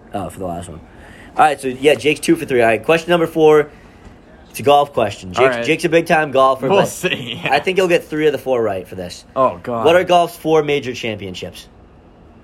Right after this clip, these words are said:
Speaker 2: Oh, my God! Um,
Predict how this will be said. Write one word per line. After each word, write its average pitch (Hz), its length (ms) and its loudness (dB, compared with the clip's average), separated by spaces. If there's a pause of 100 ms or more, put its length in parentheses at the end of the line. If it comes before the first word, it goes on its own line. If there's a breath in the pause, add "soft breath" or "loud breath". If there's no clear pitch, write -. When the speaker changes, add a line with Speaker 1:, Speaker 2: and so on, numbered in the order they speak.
(560)
Speaker 2:
Oh, 123 100 -10
my 120 200 -12
God! 104 520 -6 (340)
Um, 110 600 -6